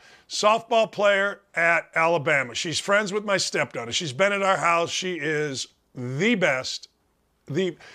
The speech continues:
the best example of what a college student slash college athlete slash human being should be. Making a million dollars, I was told, at Alabama as a softball pitcher.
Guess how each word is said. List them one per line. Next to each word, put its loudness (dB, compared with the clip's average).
the -2
best 2
example 0
of -2
what 2
a -4
college 0
student -2
slash 0
college 0
athlete -2
slash -2
human -6
being -4
should -10
be. -10
Making -2
a 0
million 0
dollars, 0
I -4
was -8
told, -6
at 0
Alabama -2
as -8
a -6
softball -8
pitcher. -18